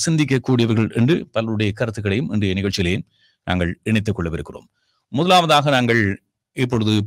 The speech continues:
பேசிக்கொள்ள போகின்ற, இணைத்துக் கொள்ள போகின்ற பிரமுகர் கனடாவில் எல்லோருக்கும் அறிமுகமானவர். குறிப்பாக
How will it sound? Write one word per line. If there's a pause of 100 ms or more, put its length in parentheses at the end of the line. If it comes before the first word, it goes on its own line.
(140)
பேசிக்கொள்ள
போகின்ற,
இணைத்துக்
கொள்ள
போகின்ற (720)
பிரமுகர் (640)
கனடாவில்
எல்லோருக்கும்
அறிமுகமானவர். (920)
குறிப்பாக